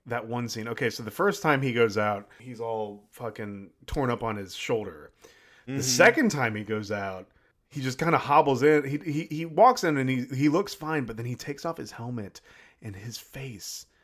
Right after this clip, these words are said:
Speaker 1: is just covered in just wounds. It
Speaker 2: And
Speaker 1: was
Speaker 2: the way they do his nose, how it looks all
Speaker 1: Oh
Speaker 2: cut
Speaker 1: my
Speaker 2: up,
Speaker 1: God.
Speaker 2: it's amazing. The special, the effects are so good.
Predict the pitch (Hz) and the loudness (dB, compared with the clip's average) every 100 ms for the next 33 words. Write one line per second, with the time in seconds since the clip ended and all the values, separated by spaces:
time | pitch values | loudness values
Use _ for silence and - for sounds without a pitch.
0 | _ _ 123 - 120 - - _ _ - | _ _ -10 -10 -10 -12 -12 _ _ -14
1 | - - 131 113 104 92 87 _ _ 117 | -8 -6 -2 -2 -2 -8 -16 _ _ -12
2 | - - 120 117 151 165 123 104 82 - | -12 -12 -12 -2 2 2 0 -2 -8 -14
3 | - _ _ _ 190 190 160 160 151 185 | -16 _ _ _ 2 8 8 8 8 6
4 | 190 156 202 185 147 139 127 135 160 170 | 6 4 4 4 2 -2 0 2 2 2
5 | 151 139 147 - 156 156 151 135 123 147 | 2 2 0 2 0 0 -2 0 0 0
6 | 107 151 143 139 131 113 113 113 110 110 | -2 -2 2 2 2 0 -4 -8 -6 -6
7 | 113 110 92 92 80 87 127 117 - 156 | -6 -6 -10 -12 -12 -12 -12 -10 -4 -4
8 | 147 127 110 - 113 101 95 _ _ - | -2 -6 -8 -10 -10 -10 -14 _ _ -14
9 | - 151 120 - 110 98 - 120 104 98 | -2 -2 -2 -6 -6 -8 -6 -6 -6 -8
10 | 92 | -8